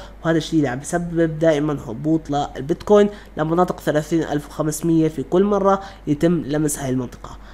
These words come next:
حاليًا نحن متواجدين أعلى الموفينج أفريج ميتين وعند دعم ال ثلاثين ألف وخمسمية. في حال تم كسر منطقة ال ثلاثين ألف وثلاثمية وخمسين فرح نتوجه مرة تانية لمناطق ثلاثين ألف دولار،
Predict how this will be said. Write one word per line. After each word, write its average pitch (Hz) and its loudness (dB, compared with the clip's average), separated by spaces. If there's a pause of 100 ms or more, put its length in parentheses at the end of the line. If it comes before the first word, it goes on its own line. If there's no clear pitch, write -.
(120)
حاليًا 196 8
نحن 208 4
متواجدين 190 4
أعلى 170 0
الموفينج 156 0
أفريج 143 0
ميتين 214 4 (260)
وعند 165 2
دعم 170 6 (260)
ال 131 -4
ثلاثين 147 0
ألف 139 -2
وخمسمية. 117 -6 (140)
في 175 6
حال 202 8
تم 196 6
كسر 202 4
منطقة 190 2
ال 185 2
ثلاثين 180 2
ألف 165 0
وثلاثمية 175 2
وخمسين 180 2
فرح 160 0
نتوجه 175 2 (340)
مرة 180 6
تانية 180 4
لمناطق 170 2
ثلاثين 147 0 (120)
ألف 180 2
دولار، 180 4